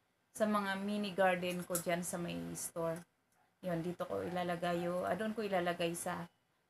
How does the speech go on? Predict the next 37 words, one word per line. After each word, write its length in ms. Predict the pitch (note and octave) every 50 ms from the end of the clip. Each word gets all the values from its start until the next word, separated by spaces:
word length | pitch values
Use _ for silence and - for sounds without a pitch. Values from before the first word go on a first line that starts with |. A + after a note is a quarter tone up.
| _ G3
mini 240 | G3 F#3+ F#3 F3+
garden 400 | E3+ F#3 F3 E3+ E3+ E3+ F3 E3+
ko. 160 | E3+ - F3+ -
Pang 320 | A3+ A#3+ A#3+ A#3 A#3 G#3+
design-design 720 | A3+ A3 - A3+ G#3 G3+ F#3 G3+ G3 - F#3+ F3 F3 F3
lang, 80 | F3 E3+ - -
anik-anik 540 | F#3 F#3 F#3 - _ - E3+ E3+ E3+ - _ F3
lang 160 | E3+ F3 F3 E3+ -
siya. 160 | - E3+ E3 - _ - - - - _ _ _ _ _ _ _
So, 160 | _ - G#3+
ito 240 | - G3 G#3 - G#3+
pa, 160 | G#3 - G3
seventeen 640 | F#3+ - G#3+ G3+ F#3+ G#3 G#3 G#3 - - G3+ G3 F#3+
pesos. 640 | - F3 E3+ E3+ F3 - - F#3 F3 - - - - - _ _ _ _ _ _ _ _ _ _ _ _ _ _ _
So, 240 | - - B3+ A#3 A3
yun. 800 | A3 G#3+ G#3+ A3 A3+ A3+ A3+ A#3 A#3+ A#3+ B3 B3+ B3+ C4 C4 - - - _ _ _ _ _ -
So, 160 | - A#3+ -
yun 320 | B3 C4 C4+ C#4 C4+ C4+
lang, 240 | C#4+ C#4 C#4 C4+ C4
guys, 400 | A#3+ B3 B3+ C4 C#4 C#4 C#4 -
ang 160 | - A3+ A3+
napamili 480 | A3+ A3 A3 A3+ A3 A3+ A3+ A3 G#3+ G#3
namin. 480 | G#3 G3 F#3 F#3 F#3 F#3+ G#3 G#3+ A3 G#3+
Kunti 400 | - G3+ F#3+ F#3+ - - F#3+ F#3 F3
lang. 240 | F3 F3 F3+ F#3 F#3+
So, 140 | F3+ - F#3 F#3 -
gusto 240 | - E3+ - F#3+ F#3
ko 80 | F#3+
lang 160 | F#3 F3+ F3+
i-share 340 | - E3+ - - F#3 F3 F3
sa 140 | E3+ - -
inyo. 420 | F3 E3+ E3+ E3+ E3+ F3+ G#3 B3+ C4 - _ _ _ _ _ _ _ _ _ _ _
Ayan, 320 | F3 F#3 F#3+ G3 G3 G#3 G3+
thank 320 | - G#3+ A3 A3+ A3 A#3+
you 80 | A#3 A#3
so 240 | - A3+ G#3 G3+
much 320 | G3 G3+ G3+ A#3+ D4+ -